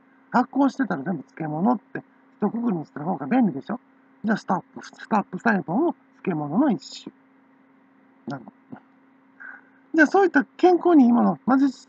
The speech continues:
食べれないでしょ？じゃあ、体を使い捨てして、別の体、別の体に移動していくんですよ。それはちょっとひどくないかな。うん、悲惨な犯罪に。それを監視しとってん、ずっと。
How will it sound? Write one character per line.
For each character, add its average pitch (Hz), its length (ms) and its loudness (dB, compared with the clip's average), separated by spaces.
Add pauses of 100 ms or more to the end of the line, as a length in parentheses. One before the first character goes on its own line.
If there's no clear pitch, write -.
(120)
食 180 140 -4
べ 214 60 2
れ 285 60 2
な 233 140 4
い 143 40 -8
で 135 60 -12
し - 60 -16
ょ？ 190 120 -8 (220)
じ 269 80 2
ゃ 269 60 4
あ、 - 60 -2 (160)
体 226 340 2
を 190 80 -2
使 - 160 -4
い 226 240 2
捨 202 60 -6
て 202 140 -4
し - 40 -2
て、 160 180 -10 (320)
別 208 220 -2
の 202 80 -2
体、 165 240 -8
別 226 220 -6
の 294 120 2
体 208 320 -2
に 175 120 -4 (280)
移 185 60 -4
動 190 160 2
し - 80 -10
て 180 100 -6
い 175 60 -4
く 185 100 -6
ん 156 60 -4
で - 80 -16
す - 80 -14
よ。 151 120 -10
そ - 100 -8
れ - 60 -10
は - 200 -14
ち - 100 -10
ょ - 40 -10
っ - 20 -20
と - 120 -14
ひ - 120 -20
ど 311 100 -6
く - 80 -8
な 226 120 -6
い - 40 -10
か 175 120 -12
な。 180 100 -10 (680)
う 202 40 -4
ん、 185 40 0
悲 170 200 -8 (300)
惨 202 180 0
な 170 80 -4
犯 156 240 -10
罪 147 140 -10
に。 147 120 -12
そ 302 80 -4
れ 330 80 0
を 339 200 0 (280)
監 160 240 -10
視 151 120 -14
し - 100 -20
と 226 120 -2
っ 202 60 -4
て - 160 -14
ん、 139 100 -12
ず 135 100 -14
っ - 20 -12 (180)
と。 135 120 -16